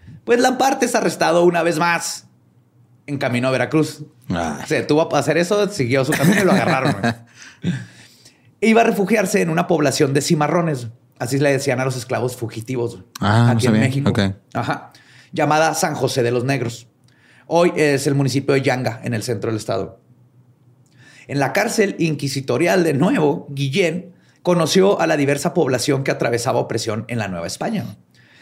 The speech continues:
Speaker 1: Presenció incluso el golpe más importante a la comunidad que estaba intentando proteger.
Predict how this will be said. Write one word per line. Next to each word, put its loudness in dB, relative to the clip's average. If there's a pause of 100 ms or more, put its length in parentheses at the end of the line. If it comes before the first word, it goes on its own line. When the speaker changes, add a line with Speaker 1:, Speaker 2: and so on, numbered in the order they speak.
(180)
Speaker 1:
Presenció 2
incluso 4
el 6
golpe 4
más 0
importante 0
a 2
la 0
comunidad -2
que -4
estaba -2
intentando -6
proteger. -8